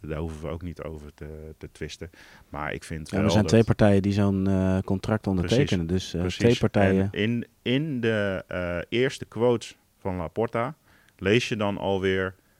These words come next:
Speaker 1: dat, eh, Piqué rekening houdt met de situatie van de club bij de beëindigingsovereenkomst. Met andere woorden,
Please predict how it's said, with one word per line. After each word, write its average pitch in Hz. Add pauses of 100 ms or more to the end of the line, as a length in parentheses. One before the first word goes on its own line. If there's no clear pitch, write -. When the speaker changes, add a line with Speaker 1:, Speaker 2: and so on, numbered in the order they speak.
(240)
Speaker 1:
dat, 87 (240)
eh, 80 (760)
Piqué 110
rekening 101
houdt 92 (180)
met 95
de 87
situatie 95
van 87
de 80
club 98
bij 87
de 87
beëindigingsovereenkomst. 78
Met -
andere 80
woorden, 78